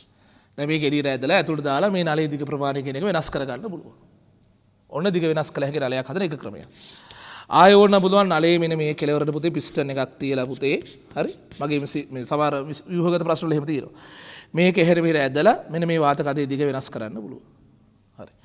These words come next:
අපි ඉගෙන ගන්න තියෙන අනුනාද නල පරීක්ෂණයේදී නම් කරන්නේ පුතේ නලයේ මෙහෙම ජලයේ ගිල්ලලා තියලා, හරි? නලයේ ජලයේ ගිල්ලලා තියලා මේ නලය උස් පහත් කරනවා. මේ නලය උස් පහත් කරද්දී මෙන්න මේ වාත කඳේ දිග වෙනස් වෙනවා. ඒ වගේ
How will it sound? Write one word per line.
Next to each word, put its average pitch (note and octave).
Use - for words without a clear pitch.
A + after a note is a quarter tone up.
අපි G#3
ඉගෙන F#3+
ගන්න G3
තියෙන G3
අනුනාද F#3+
නල G3
පරීක්ෂණයේදී F#3+
නම් E3+
කරන්නේ C#3+
පුතේ D#3
නලයේ D#3+
මෙහෙම D3+
ජලයේ C#3
ගිල්ලලා B2+
තියලා, E3+
හරි? C#3+
නලයේ D3+
ජලයේ C3
ගිල්ලලා B2
තියලා D#3+
මේ F#3
නලය G3+
උස් G3+
පහත් -
කරනවා. -
මේ F#3+
නලය G3+
උස් F#3
පහත් E3
කරද්දී E3
මෙන්න F#3
මේ F#3
වාත D3+
කඳේ D3
දිග C#3+
වෙනස් -
වෙනවා. -
ඒ C3
වගේ C3